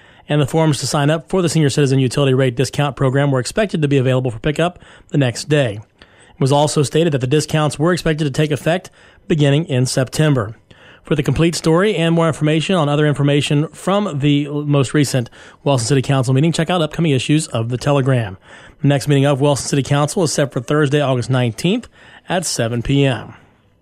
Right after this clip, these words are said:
And the new Oak Hill Police Department vehicle should be ready soon. During the Oak Hill Village Council meeting held on Tuesday evening, July twenty-seventh, Sergeant Scott Hughes reported that the car was having police detailing work completed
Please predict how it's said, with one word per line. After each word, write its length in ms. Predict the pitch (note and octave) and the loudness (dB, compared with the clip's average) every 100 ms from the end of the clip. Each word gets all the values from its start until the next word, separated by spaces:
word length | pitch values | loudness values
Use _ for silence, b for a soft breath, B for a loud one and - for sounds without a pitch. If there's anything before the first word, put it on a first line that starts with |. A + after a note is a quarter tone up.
| _ _ _ _ - b b b b b - | _ _ _ _ -20 b b b b b -2
And 140 | E3+ | 2
the 40 | |
new 140 | F#3+ F#3+ | 4 4
Oak 140 | G3 | 2
Hill 140 | G3 E3 | 0 0
Police 320 | D#3+ G3+ G3 | 2 2 0
Department 480 | A3+ G#3 F#3+ E3 D3 | -2 0 0 2 2
vehicle 260 | E3+ G#3+ | 0 0
should 240 | E3+ F#3+ D#3+ | -2 0 2
be 100 | D3+ | 2
ready 280 | D#3 D3 | 4 2
soon. 400 | B2 D3+ D#3 G3+ | 0 0 2 2
During 220 | E3 C#3+ C3+ | 2 2 2
the 80 | |
Oak 120 | C#3 C#3 | 2 2
Hill 140 | C#3 | 0
Village 240 | D3 C3+ | 2 0
Council 320 | - D3 C#3 C#3+ | 0 -2 0 2
meeting 160 | C#3 | 2
held 160 | C#3 C3 | 2 2
on 120 | B2 | 0
Tuesday 280 | - C#3+ C#3+ | 0 2 2
evening, 180 | C#3+ B2+ | 2 2
July 220 | C3+ C3+ | 2 0
twenty-seventh, 600 | C#3 B2+ A#2+ F3+ E3 E3+ B B B B | 0 0 0 0 0 -4 B B B B
Sergeant 320 | - C#3 B2 | -2 -2 -2
Scott 320 | - D#3 C3+ | -2 0 0
Hughes 360 | G#2 G3 F3+ D#3 | 2 4 4 2
reported 440 | C#3 - C#3+ D#3+ | 0 0 2 2
that 120 | C#3 B2 | 0 -4
the 80 | |
car 300 | - - D3+ | -4 0 2
was 220 | C3+ D#3 D3 | 2 0 0
having 200 | C#3 A#2 | 0 0
police 240 | C#3 C#3 | 0 0
detailing 380 | C#3+ D3 C#3 C3 | -2 0 0 2
work 260 | C#3 C#3+ | 2 0
completed 420 | - B2 C#3+ E3 | -4 0 2 0